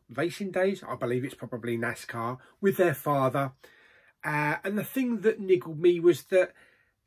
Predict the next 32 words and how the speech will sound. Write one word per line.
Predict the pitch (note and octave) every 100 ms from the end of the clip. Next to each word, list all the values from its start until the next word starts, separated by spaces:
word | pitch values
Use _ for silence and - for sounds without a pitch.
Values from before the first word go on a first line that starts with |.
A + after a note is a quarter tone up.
| C#3
both | - A#3+ A#3 - - _ _
the | F3+ G#3+ -
actors | A#3 - - - D#3 C3
that | - -
they | F#3
picked | F#3 - G#3+ -
to | -
play | - - F3 D#3+
Dom | B2 F3 D#3+ C#3+ C3 -
and | F3+ F3+ D3
Jacob | C3 D#3+ D3+ C#3+ C3 B2 C3 _ _ _ _ _
bore | - E3+ E3+ F3
absolutely | F#3 F#3 - E3 C#3+ D3
no | C#3+ D3+ E3 E3
resemblance | D#3 C#3+ C3 C3 A2 G#2+ G#2 - - _ _ _ _
to | - - C#3+
the | C3
actors | C3+ - - A#2
later | A#2+ B2 A#2+ B2+ B2+
on. | B2 A2 G#2 - -
I'm | E3+
sure | D#3+ - C4+
there | A3+
were | F#3+
probably | F3+ F#3 F3 D#3+ D#3
a | C#3
few | - - F#3 E3
other | F3+ D3
younger | C#3+ C3+ D3+ C3+ D3
actors | D#3+ D#3 - - B2+ B2+
out | B2+ B2+
there | C3+ A#2+